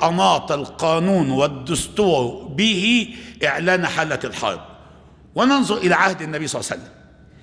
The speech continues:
على عهد النبي صلى الله عليه وسلم لم يثبت ولن، ولم يكن ولا كان من الممكن أن يكون لأحد سوى النبي صلى الله عليه وسلم بنفسه أن يعلن حالة الحرب،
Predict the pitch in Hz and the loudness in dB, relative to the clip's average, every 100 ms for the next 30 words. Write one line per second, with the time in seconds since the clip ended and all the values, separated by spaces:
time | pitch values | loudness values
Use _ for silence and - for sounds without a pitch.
0 | - - 139 190 190 170 214 175 165 160 | -20 -2 2 2 2 2 0 -2 -4 -4
1 | 180 156 120 113 92 - - - - - | -4 -4 -4 -6 -6 -14 -20 -20 -20 -20
2 | - - - - - 165 226 240 214 190 | -20 -20 -20 -20 -8 0 0 2 0 2
3 | - - - - - - - - - - | 0 -4 -14 -18 -20 -20 -20 -20 -20 -20
4 | - _ - 127 147 208 247 233 247 196 | -20 _ -12 -2 2 4 2 2 4 4
5 | 247 214 170 - 101 - - 254 294 254 | 4 2 0 -2 -6 -14 -2 2 2 0
6 | 233 254 226 208 208 202 202 226 196 196 | 0 0 2 0 2 2 4 2 0 -2
7 | 175 - 196 190 180 214 233 233 190 - | -2 -2 0 0 -2 0 4 4 2 -4
8 | - - 160 160 220 - - 190 175 254 | -16 -4 -2 0 0 0 0 -2 0 2
9 | 277 214 - - - - - - - 214 | 2 0 -4 -14 -20 -20 -20 -20 -2 2
10 | 190 165 156 147 180 170 135 - 175 160 | 2 2 0 0 0 -2 -6 -4 -4 -2
11 | 147 147 180 147 131 190 175 156 165 202 | -4 0 0 0 -2 -2 -2 -2 0 -2
12 | - - 233 - - - - - - 147 | -2 -2 -2 -2 -10 -20 -20 -20 -6 -2
13 | 156 170 160 151 165 170 - - 160 147 | -2 0 -2 0 -2 -4 -8 -2 0 0
14 | 135 117 - 117 | -6 -8 -4 -4